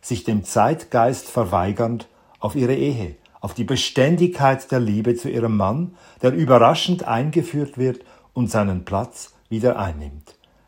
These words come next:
Nicht im Drehbuch, sondern mitten im Leben endet der Film. Und das macht ihn so ungewöhnlich.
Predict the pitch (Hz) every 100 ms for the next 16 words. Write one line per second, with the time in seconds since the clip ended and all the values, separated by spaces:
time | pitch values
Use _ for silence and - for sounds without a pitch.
0 | _ 113 110 110 98 110 143 175 131 160
1 | - - _ _ - 131 127 135 131 131
2 | 147 180 180 156 143 131 170 143 123 110
3 | 107 101 - 104 95 90 80 76 - _
4 | - 123 107 - 117 135 - _ - 101
5 | 101 131 117 110 123 110 98 92 85 76
6 | 73 82 _